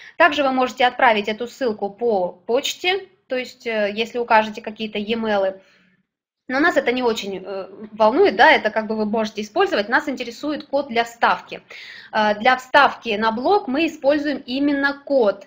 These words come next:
не ссылку. Кто был на предыдущих занятиях, вы знаете, да, что есть возможность, э,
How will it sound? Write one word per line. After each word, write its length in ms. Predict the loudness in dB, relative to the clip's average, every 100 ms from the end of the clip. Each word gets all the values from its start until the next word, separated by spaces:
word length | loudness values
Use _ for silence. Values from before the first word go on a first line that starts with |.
| _
не 360 | -2 0 2 0
ссылку. 760 | -2 -6 -2 -2 -4 -10 -10 -14 -20 0
Кто 160 | 2
был 160 | 2 0
на 100 | 0
предыдущих 540 | -2 -2 -2 -6 -4
занятиях, 500 | -2 0 0 0 -4
вы 80 | -6
знаете, 400 | -4 -2 -2 -2
да, 160 | 0 0
что 180 | -2 -8
есть 260 | -6 -4
возможность, 580 | -2 -2 -2 -2 -2
э, 60 | -6